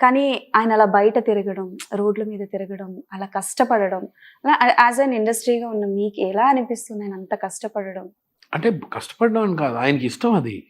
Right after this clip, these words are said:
Speaker 1: మ్మ్.
Speaker 2: ఆయన ఊరికే ఏదో పదవి ఇది సాధించాలి, ఇది అది అని, అది, అది కాదు పాయింట్.
Speaker 1: మ్మ్.
Speaker 2: ఆయనకి చాలా ఇష్టం అది.
Speaker 1: ఇష్టం.
Speaker 2: ఆయనకి చాలా ఇష్టం అంతే,
Speaker 1: మ్మ్.
Speaker 2: చాలా ఇష్టం. ఆయన కావాలని ఏది ఇప్పుడు ఒకవేళ అక్కడ, అక్కడ బ-,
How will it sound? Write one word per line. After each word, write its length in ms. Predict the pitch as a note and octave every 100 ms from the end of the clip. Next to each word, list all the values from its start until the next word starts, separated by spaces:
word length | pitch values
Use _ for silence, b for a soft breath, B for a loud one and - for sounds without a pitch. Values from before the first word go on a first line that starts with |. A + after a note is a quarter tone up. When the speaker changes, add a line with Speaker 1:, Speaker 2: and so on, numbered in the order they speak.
| -
Speaker 1:
మ్మ్. 100 | A#3 G#3 B B B B -
Speaker 2:
ఆయన 120 | D3+
ఊరికే 380 | C3+ D3+ F#3 G#3+
ఏదో 580 | G3+ F#3+ G3 F#3+ F3+ E3+ -
పదవి 440 | D3+ D#3+ E3+ E3 D#3
ఇది 480 | D3+ D3 C#3 C#3 -
సాధించాలి, 680 | C#3+ C#3 C#3 C#3 C3+ C#3 C#3
ఇది 200 | C#3 C#3
అది 220 | C#3 C#3
అని, 160 | C3 B2+
అది, 360 | B2 B2+ B2+ B2
అది 260 | B2 A#2+
కాదు 400 | A#2 C3 F#3 D#3 - _ C#3
పాయింట్. 280 | D3+ C#3 A2
Speaker 1:
మ్మ్. 360 | _ _ b b b b b D3+
Speaker 2:
ఆయనకి 240 | D3+ C3+
చాలా 140 | E3
ఇష్టం 280 | E3 - G3
అది. 180 | D3 - _ _ _ _ _ _
Speaker 1:
ఇష్టం. 380 | _ _ - - B2
Speaker 2:
ఆయనకి 360 | C3+ D3 C#3+
చాలా 180 | D3+ G3+
ఇష్టం 280 | F3+ - A3+
అంతే, 500 | D#3+ D#3+ C#3+ G#2 _
Speaker 1:
మ్మ్. 80 | - -
Speaker 2:
చాలా 180 | G2+ D#3+
ఇష్టం. 260 | C#3+ -
ఆయన 160 | C#3+ A#2
కావాలని 600 | G#2 A#2 C#3+ D#3+ E3 D#3+
ఏది 200 | D3 D3+
ఇప్పుడు 400 | C#3+ C#3+ C3+ C3 B B B B C3+
ఒకవేళ 360 | B2 C3 D3 C#3+ C3 C3
అక్కడ, 280 | B2 B2+ B2
అక్కడ 320 | A#2+ C3 C3
బ-, 320 | B2 B2 B2